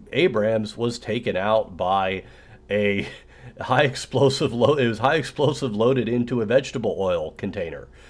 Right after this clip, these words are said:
you know? And so th-, this kind of stuff is going to happen. And, uh, when people panic so quickly seeing this, I think, you know, you're, you're acting too much like a sports spectator, like a fan, you know, we gotta stop that.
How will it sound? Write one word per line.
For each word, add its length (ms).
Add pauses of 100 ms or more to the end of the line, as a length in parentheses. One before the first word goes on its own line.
(240)
you 100
know? 260 (480)
And 540
so 580
th-, 220
this 160
kind 200
of 60
stuff 320
is 220
going 380
to 140
happen. 680
And, 600
uh, 140
when 160
people 320
panic 480
so 160
quickly 460
seeing 360
this, 220
I 80
think, 300 (400)
you 120
know, 100
you're, 220
you're 400
acting 360
too 160
much 300
like 220
a 800
sports 460
spectator, 640
like 200
a 40
fan, 540
you 120
know, 200
we 100
gotta 240
stop 460
that. 260